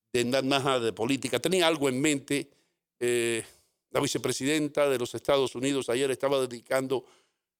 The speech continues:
eh, estaba hablando acerca de, eh, las, los autobuses amarillos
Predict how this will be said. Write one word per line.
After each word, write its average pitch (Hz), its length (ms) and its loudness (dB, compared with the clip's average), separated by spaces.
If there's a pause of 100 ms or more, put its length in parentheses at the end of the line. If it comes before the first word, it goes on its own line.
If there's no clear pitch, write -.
(140)
eh, 107 320 -4
estaba 151 220 2
hablando 139 360 0
acerca 139 480 0
de, 120 280 2 (800)
eh, 92 140 -4
las, 127 640 -2 (100)
los 131 120 2
autobuses 147 580 2
amarillos 143 720 0